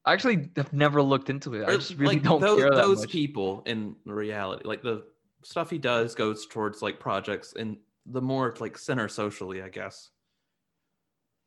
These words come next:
Speaker 1: Yeah. I don't know. I just, I just find it extremely funny. <laughs> Conservative, like, the conservative conspiracy theories are so funny. You know, I have a, I have an alternate account, which is a fake right-winger account.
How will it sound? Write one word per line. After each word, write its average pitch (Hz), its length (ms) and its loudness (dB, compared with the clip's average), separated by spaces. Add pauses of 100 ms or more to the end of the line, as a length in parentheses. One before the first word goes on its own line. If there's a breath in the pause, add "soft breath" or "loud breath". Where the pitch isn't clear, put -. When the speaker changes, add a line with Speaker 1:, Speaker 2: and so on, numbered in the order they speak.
(720)
Speaker 1:
Yeah. 123 300 -4 (1120 loud breath)
I 127 60 0
don't 123 80 2
know. 123 80 2
I 120 80 2
just, 123 260 -10
I 147 40 -8
just - 180 -12
find 117 140 -6
it 113 60 -8
extremely 117 540 -8
funny. 113 380 -10 (280 loud breath)
<laughs> - 280 -20
Conservative, 190 480 4 (340)
like, 165 340 6
the 147 60 0
conservative 165 520 0
conspiracy 131 640 -4
theories 113 360 -6
are 113 80 -6
so - 540 -4
funny. 117 380 -6 (300 loud breath)
You 143 100 6
know, 151 60 8
I 135 100 4
have 156 180 4
a, 123 300 6 (580)
I 117 60 4
have 127 100 2
an 143 80 -2
alternate 131 480 -2 (100)
account, 139 300 -2 (140)
which 120 240 -10
is 113 100 -8
a 113 60 -8
fake 117 500 0 (220)
right-winger 127 420 2
account. 151 360 0